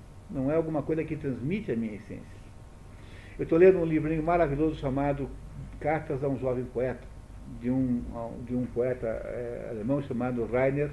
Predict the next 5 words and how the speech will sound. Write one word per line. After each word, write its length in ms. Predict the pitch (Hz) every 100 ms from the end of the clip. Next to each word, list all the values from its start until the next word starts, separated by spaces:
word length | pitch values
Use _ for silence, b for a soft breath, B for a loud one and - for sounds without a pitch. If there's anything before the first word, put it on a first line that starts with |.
| - B B B B -
é, 300 | 113 110 107 107
Rilke. 400 | 147 165 160 - - - - - - -
Rainer 380 | 123 143 165 170
Maria 440 | 156 127 123 151 131 -
Rilke. 380 | 139 127 -